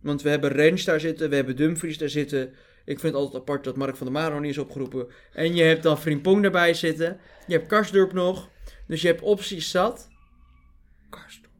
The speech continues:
Speaker 1: En dan om te zeggen van hij moet nu al bij, jong, bij Oranje één, vind ik een beetje overdreven. Maar hij heeft natuurlijk in die, hij heeft zes jaar in Nederland gewoond.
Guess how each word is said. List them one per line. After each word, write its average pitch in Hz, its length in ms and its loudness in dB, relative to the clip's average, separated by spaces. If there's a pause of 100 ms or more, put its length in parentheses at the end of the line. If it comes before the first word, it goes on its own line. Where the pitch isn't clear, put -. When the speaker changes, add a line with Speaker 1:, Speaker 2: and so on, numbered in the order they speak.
(280)
Speaker 1:
En 185 220 0
dan 180 160 2
om 180 160 -4
te 170 80 -10
zeggen 180 320 -4
van 160 120 -2
hij 160 100 0
moet 160 140 0
nu 180 80 2
al 185 120 4
bij, 165 120 2
jong, 156 220 0
bij 147 160 0
Oranje 156 360 0
één, 185 200 0
vind 196 160 -4
ik 165 80 -8
een 165 80 -6
beetje 156 260 2
overdreven. 139 760 -4 (400)
Maar 135 140 -4
hij 131 80 2
heeft 139 180 0
natuurlijk 151 180 -2
in 151 100 0
die, 135 340 -2
hij 143 100 0
heeft 143 220 -4
zes 175 260 -4
jaar 147 220 2
in 139 60 -2
Nederland 170 300 -2
gewoond. 165 580 -2